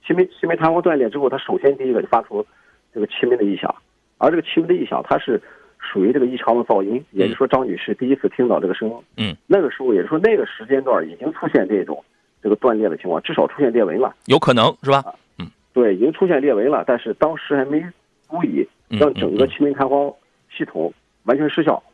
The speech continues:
Speaker 1: 也就是说它还勉强能够支撑工作。啊，其实这个时候其实就是故障的这个前端征兆刚出现的时候，也相当于就像，啊，咱们一个大坝已经出现裂纹了，结果你发现裂纹之后你没有及时去加固，结果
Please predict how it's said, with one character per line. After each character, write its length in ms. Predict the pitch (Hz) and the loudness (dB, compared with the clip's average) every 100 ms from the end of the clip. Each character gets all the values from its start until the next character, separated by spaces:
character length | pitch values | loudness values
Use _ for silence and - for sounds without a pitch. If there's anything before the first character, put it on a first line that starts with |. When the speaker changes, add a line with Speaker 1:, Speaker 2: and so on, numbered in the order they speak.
| _ | _
Speaker 1:
也 80 | 101 | -4
就 40 | |
是 80 | 135 | -4
说 80 | - | -2
它 100 | 175 | 2
还 100 | 185 | 2
勉 200 | 135 143 | 0 -2
强 140 | 113 139 | -2 0
能 100 | 156 | 0
够 80 | |
支 120 | - 104 | 0 -2
撑 100 | 160 | -2
工 160 | 180 | 0
作。 180 | 180 - _ _ _ _ _ _ _ | 0 0 _ _ _ _ _ _ _
啊， 100 | 101 | -6
其 60 | - | -2
实 160 | 180 185 | 0 2
这 180 | 233 165 | 2 2
个 60 | |
时 100 | - | 0
候 80 | 120 | -4
其 80 | - | -2
实 180 | 175 208 | 0 0
就 160 | 202 170 | 2 -2
是 80 | 120 | 0
故 180 | 147 | 2
障 180 | 139 110 | 2 2
的 140 | 92 87 | 0 0
这 180 | 90 | 0
个 200 | 85 71 - _ _ - _ _ _ _ | 2 0 -2 _ _ -20 _ _ _ _
前 200 | - 139 | -4 0
端 200 | 147 143 | 2 0
征 160 | 151 147 | 0 0
兆 200 | 113 - | -2 0
刚 180 | 160 175 | -2 -2
出 160 | - 147 | -6 -2
现 180 | 123 | -2
的 100 | 78 | -2
时 80 | - | -8
候， 200 | 85 - - _ _ | -6 -6 -10 _ _
也 140 | 104 | -2
相 160 | 120 165 | 2 0
当 180 | 165 156 | 2 0
于 160 | 147 | 0
就 80 | 151 | 0
像， 140 | 147 135 - - | 0 0 -2 -16
啊， 100 | - 98 | -8 -4
咱 100 | 123 | 0
们 100 | 151 | 0
一 40 | |
个 60 | 135 | 2
大 160 | 143 | 0
坝 200 | 113 123 | 2 -2
已 60 | 110 | -2
经 80 | 131 | -8
出 140 | - | -6
现 100 | 156 | -2
裂 120 | 143 | 0
纹 160 | 117 131 | 0 -2
了， 80 | 135 | 0
结 120 | 147 | 0
果 100 | 135 | -2
你 80 | - | 0
发 140 | 143 | -2
现 100 | 131 | 0
裂 100 | 135 | 0
纹 160 | 120 - | 0 -4
之 60 | 143 | -12
后 100 | 107 | -6
你 60 | |
没 80 | 120 | -4
有 120 | 135 | -4
及 140 | - 135 | -2 0
时 120 | 147 | 0
去 180 | - 120 | -2 0
加 120 | 139 127 | 0 0
固， 240 | 120 92 _ _ _ | -4 -8 _ _ _
结 120 | 139 117 | 0 0
果 220 | 85 | -4